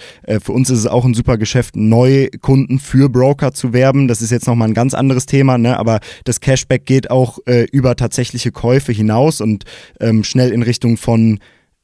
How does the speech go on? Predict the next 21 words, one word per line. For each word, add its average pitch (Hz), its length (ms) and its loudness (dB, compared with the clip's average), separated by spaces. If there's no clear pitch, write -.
Versicherungswechseln, 117 1600 -2
Kontoabschlüssen 120 1600 0
und 123 200 -2
so 107 140 -2
weiter. 131 380 0
Also 120 160 -2
es 110 100 -4
gibt 143 260 -2
unfassbar 147 640 0
viele 123 280 -2
gute 120 280 -2
Möglichkeiten, 120 800 0
ähm, 107 300 0
die 120 120 -2
aber 110 160 0
vor - 180 -10
allem, 139 320 2
wenn's 123 240 0
um 117 160 -2
Geldverwaltung 120 760 0
geht, 113 220 0